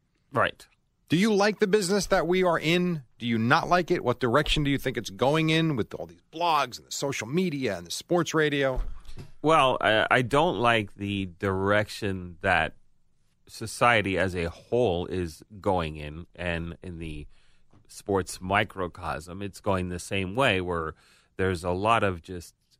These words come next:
Speaker 1: you know, instantaneous, uh, you know, people want instant gratification or instant attention, and there's a lot of crazy hate that's just spewed out there on the internet. So I,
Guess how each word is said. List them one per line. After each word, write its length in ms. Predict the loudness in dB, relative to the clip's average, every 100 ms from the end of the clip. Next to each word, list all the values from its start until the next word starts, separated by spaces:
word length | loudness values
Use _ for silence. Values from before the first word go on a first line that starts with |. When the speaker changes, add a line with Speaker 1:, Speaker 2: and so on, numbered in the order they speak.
| _ _
Speaker 1:
you 120 | -4
know, 280 | -2 -2 -6 _ _
instantaneous, 1160 | -4 -4 -4 -4 -4 -2 -2 -2 -4 -4 -8 -8
uh, 420 | -6 -6 -6 -8 -8
you 100 | -8
know, 100 | -8
people 260 | -8 -6 -4
want 180 | -4
instant 280 | -4 -10 -10
gratification 760 | -4 -4 -4 -8 -6 -6 -6 -10
or 100 | -6
instant 400 | -4 -6 -4 -4
attention, 580 | -4 -4 -6 -4 -6 -6
and 200 | -8 -10 _ _ _ -4
there's 160 | -2
a 60 | -2
lot 300 | 0 2 2
of 280 | 0 -4 _
crazy 460 | _ -2 -2 -4 -8
hate 380 | -6 -6 -8 _ _ _ _ _ _ -20 _ _
that's 400 | -4 -2 -2 -10 -14
just 260 | -4 -4 -4
spewed 400 | -10 -2 0 4
out 240 | 2 2
there 260 | 0 2 2
on 140 | 0
the 100 | -4
internet. 340 | -4 -4 -6
So 120 | 0 2
I, 140 | 2